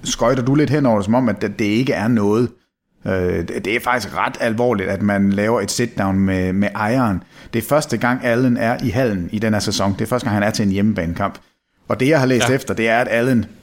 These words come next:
Speaker 1: var bange for, at han skulle møde en Damian Lillard, som ville forlange at blive traded.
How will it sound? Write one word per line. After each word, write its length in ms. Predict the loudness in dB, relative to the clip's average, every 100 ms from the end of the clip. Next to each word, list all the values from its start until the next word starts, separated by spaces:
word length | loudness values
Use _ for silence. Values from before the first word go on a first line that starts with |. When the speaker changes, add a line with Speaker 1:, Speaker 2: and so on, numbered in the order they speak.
| -4
Speaker 1:
var 240 | -2 0
bange 300 | 0 2 2
for, 220 | 2 2 2
at 80 |
han 100 | 0
skulle 200 | -2 2
møde 280 | 2 4 2
en 60 | 0
Damian 340 | 2 2 2
Lillard, 240 | 2 2 0
som 180 | 0 0
ville 140 | 0
forlange 500 | 0 0 0 -2 -4 -10 -8
at 80 |
blive 120 | -4 -2
traded. 380 | -2 -2 -4